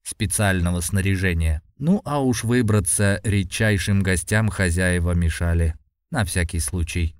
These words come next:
Здесь, на одном из скалистых прибрежей юго-западной Англии, в глубине пещеры,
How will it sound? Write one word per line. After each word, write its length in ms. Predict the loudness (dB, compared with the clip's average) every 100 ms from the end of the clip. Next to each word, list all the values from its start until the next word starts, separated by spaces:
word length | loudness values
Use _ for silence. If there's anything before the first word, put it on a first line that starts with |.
| -6
Здесь, 380 | 0 2 2
на 120 | 0 0
одном 320 | 0 0 2
из 120 | 0
скалистых 640 | 0 2 2 0 -2 -4
прибрежей 520 | 0 0 2 2 2 2
юго-западной 840 | 2 2 2 0 0 -2 0 -2
Англии, 460 | -2 -4 0 2 2
в 80 | 0
глубине 420 | 0 2 2 2
пещеры, 680 | 0 -2 0 0 2 2